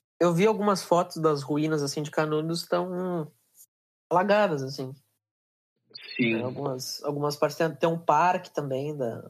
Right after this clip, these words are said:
Speaker 1: na região de Canudos, lá, em homenagem às pessoas que viveram no, ali no Arraial e ao Antônio Conselheiro e tudo mais, né? Um, como se fosse um, uma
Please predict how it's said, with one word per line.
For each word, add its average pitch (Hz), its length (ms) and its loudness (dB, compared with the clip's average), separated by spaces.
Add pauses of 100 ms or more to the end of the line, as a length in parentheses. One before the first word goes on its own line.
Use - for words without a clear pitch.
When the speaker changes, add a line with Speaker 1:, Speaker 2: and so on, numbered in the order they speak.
Speaker 1:
na 147 100 -12
região 139 320 -6
de 139 120 -10
Canudos, 135 500 -4
lá, 131 320 2
em 120 320 -8
homenagem 135 640 0
às 123 100 -4
pessoas 127 420 -4
que 120 220 -8 (540)
viveram 143 500 0
no, 123 140 -2
ali 131 160 0
no 131 140 -2
Arraial 131 540 2
e 143 60 0
ao 131 200 0
Antônio 131 280 -6
Conselheiro 139 640 0
e 135 60 -8
tudo 139 200 -14
mais, 147 440 -4
né? 156 280 -2
Um, 131 360 -6 (100)
como - 160 -16
se - 60 -18
fosse 151 180 -4
um, 151 220 -6
uma 139 60 -10